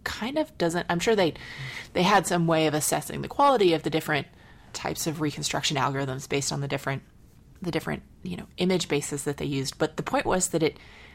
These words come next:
they proved that it didn't really matter that much. You could use cat pictures, you could use selfies, you could use astronomy pictures. You'd still always get something that looked pretty similar. And so that gives them a lot of confidence that the image reconstruction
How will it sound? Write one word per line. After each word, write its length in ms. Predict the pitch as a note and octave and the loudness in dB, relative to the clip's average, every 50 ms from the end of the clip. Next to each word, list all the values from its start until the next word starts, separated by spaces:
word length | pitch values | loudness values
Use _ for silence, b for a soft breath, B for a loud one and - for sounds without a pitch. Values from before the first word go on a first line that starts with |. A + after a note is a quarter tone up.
| B B B | B B B
they 100 | - F#3 | -2 -2
proved 300 | F3+ - - D4 C#4+ - | 0 0 0 0 0 0
that 120 | C#4 A#3 - | 0 0 2
it 80 | D#3 | 2
didn't 200 | - A#3 C4 - | 0 -2 -2 -4
really 200 | - B3+ G3+ D#3 | -2 0 0 2
matter 460 | C#3+ C#3 C#3 C#3 B2+ C#3 G3 F#3 C#3+ | 2 2 2 2 2 2 2 0 0
that 180 | - - - - | -2 -2 -4 -4
much. 360 | - - - - - - - | -6 -6 -6 -6 -8 -8 -6
You 160 | - - D#3+ | -2 -2 -2
could 220 | D#3+ - E3+ D3+ - | 0 -2 -4 -6 -4
use 160 | - - - | -6 -6 -4
cat 300 | - - D4 C#4 - - | -2 0 0 0 0 0
pictures, 500 | - B3+ A3+ - - G3+ F#3+ F3+ E3+ - | -2 -4 -2 -2 0 0 0 0 -2 -4
you 100 | D#3+ D#3 | -6 -6
could 220 | - - E3 - | -6 -8 -10 -6
use 160 | - D3 C#3 - | -4 -2 -2 0
selfies, 560 | - - B3 A3 - - F#3 E3+ D#3 C3+ - | 2 2 2 2 0 0 2 2 2 2 -2
you 80 | D#3+ | -4
could 160 | - - E3 D3 | -4 -4 -4 -2
use 180 | C#3+ C#3+ C#3+ | -2 -2 -2
astronomy 540 | D3 - - - - F3+ F3 F#3 F#3 F#3 F3 | -4 -4 -2 0 2 2 2 4 2 2 0
pictures. 420 | F3 - D#3 - - D3 D3+ - | 0 -2 -4 -4 -4 -4 -4 -2
You'd 140 | E3 E3 D3 | -2 -2 0
still 380 | - - - A3 A3 A3+ A3+ A3 | 0 2 2 4 4 4 2 2
always 400 | - E3 D#3+ E3+ E3 E3 D3+ C#3 | 4 4 4 4 4 2 2 2
get 220 | - - - - - | 0 -2 -4 -4 -4
something 380 | - C#3+ C#3 - - - F3 B B B B B B - | -8 -8 -8 -8 -8 -8 -10 B B B B B B -14
that 140 | - G#3+ | -6 -2
looked 260 | D#4 E4 - - - - - - - - - - - - | -2 -2 -2 -4 -8 -12 -14 -20 -20 -20 -20 -14 -12 -6
pretty 200 | - D#4+ F#4+ G4+ | -2 -2 -2 -2
similar. 640 | - - - - F3 B3+ A#3 D#3+ - - - - - B B B B B B B B B B B - - - - - - - - - - - - - - - - - - - - | -2 -2 -2 0 0 0 0 0 -2 -4 -8 -10 -14 B B B B B B B B B B B -20 -20 -20 -20 -20 -20 -20 -20 -20 -20 -20 -20 -20 -20 -20 -20 -20 -20 -6 -4
And 140 | F3 E3+ F3 | -2 -2 0
so 220 | - G3 F3+ F3 | 2 2 4 6
that 220 | F3 F3+ F#3 G#3 - | 6 6 6 6 4
gives 180 | B3+ A#3 G#3+ | 2 2 4
them 140 | G#3+ G3+ F#3+ | 2 2 2
a 60 | F#3 | 4
lot 160 | F3 E3 D#3 | 4 4 2
of 80 | D#3 - | 0 -2
confidence 560 | - - A3 A#3+ A#3 A#3 F#3+ E3+ D#3+ - - | 0 2 2 2 2 0 -2 -2 -2 -2 -4
that 140 | - F3 - | -4 -4 -6
the 140 | - C#3 - | -6 -4 -2
image 300 | - F#3 F#3 G3+ F#3 - | 2 2 4 4 4 2
reconstruction 960 | F3+ E3 D3+ - D3+ C#3+ - - F3+ D#3+ - - D#3+ D3 C#3 C#3 D3 F3+ G#3 | 2 0 0 -2 -4 -6 -4 -4 -6 -4 -2 -2 -2 -2 -2 -2 -4 -8 -8